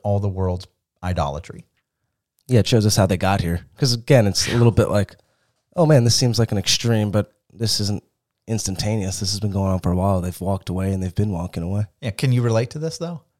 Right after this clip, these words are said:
Speaker 2: Yeah.
Speaker 1: Here's your conversion moment. Could God come to you and say, "Hey, hey, Will, you, you still,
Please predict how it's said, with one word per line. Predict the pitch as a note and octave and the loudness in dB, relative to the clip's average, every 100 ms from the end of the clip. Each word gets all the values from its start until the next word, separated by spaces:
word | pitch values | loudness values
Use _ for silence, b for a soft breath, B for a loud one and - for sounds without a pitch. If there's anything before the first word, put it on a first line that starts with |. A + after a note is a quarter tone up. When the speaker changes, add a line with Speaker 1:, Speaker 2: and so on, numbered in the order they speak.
| _ _ | _ _
Speaker 2:
Yeah. | - C3 - - | -4 -4 -4 -12
Speaker 1:
Here's | - E3 E3 | -2 0 0
your | D3 | -4
conversion | C#3 A#2+ B2 A2+ G#2 | -2 2 2 2 0
moment. | F2 D2+ D#2 D#2+ _ _ _ _ _ _ _ _ - | 0 -2 -8 -12 _ _ _ _ _ _ _ _ -8
Could | A#2 | -2
God | A#2+ B2+ | 0 -2
come | B2 C3 | -4 -6
to | A#2+ | -4
you | A#2+ | -6
and | A2 | -6
say, | A2 G2+ | -4 -2
"Hey, | G#2+ G#2+ _ | -4 -6 _
hey, | G#2 G#2 | -6 -4
Will, | G2+ G2 G#2+ | -2 -2 -4
you, | G2+ G#2 _ | -6 -10 _
you | A#2+ | -6
still, | C3+ - C3 A2 | -6 -4 -6 -6